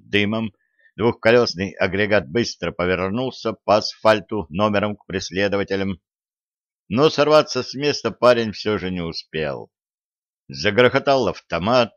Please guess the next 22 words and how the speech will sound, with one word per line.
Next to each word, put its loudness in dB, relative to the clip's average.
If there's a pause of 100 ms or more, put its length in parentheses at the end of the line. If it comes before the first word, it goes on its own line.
(680)
наискось 0
по -2
дороге 2
побежала 0
дорожка 0
дымков, -2 (720)
пересекая 0
ему -2
путь, -6 (520)
и -2
реставратор 0
поднял -6
руки. -12 (920)
Его 4
тут -4
же -10
подхватили -4
под -4
мышки, -8
поволокли -2
к -14
вертолету. -2